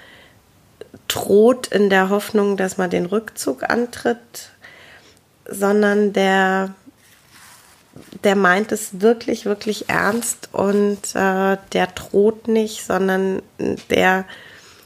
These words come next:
bereitet einen Angriff, eine Attacke vor.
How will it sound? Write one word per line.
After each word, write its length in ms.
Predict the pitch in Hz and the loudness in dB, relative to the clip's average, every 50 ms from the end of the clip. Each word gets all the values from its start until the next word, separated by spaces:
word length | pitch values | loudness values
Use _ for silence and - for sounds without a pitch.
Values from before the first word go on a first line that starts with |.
| _ _ _ _ - - - | _ _ _ _ -20 -18 -14
bereitet 640 | - 175 214 196 185 175 170 175 175 175 - 196 196 - - | -6 -2 -2 0 2 2 2 2 0 -2 -4 -6 -6 -6 -6
einen 280 | - 196 190 180 185 - | -2 0 0 0 0 0
Angriff, 520 | - 175 175 185 180 - - 196 190 - | -2 -2 -4 -4 -8 -10 -10 -10 -8 -4
eine 140 | 196 185 - | -2 -2 -2
Attacke 460 | - 175 - - - 165 - - 185 | -2 -4 -6 -8 -10 -8 -8 -10 -14
vor. 440 | 175 - - - 151 151 151 151 151 | -14 -12 -10 -8 -6 -6 -6 -8 -10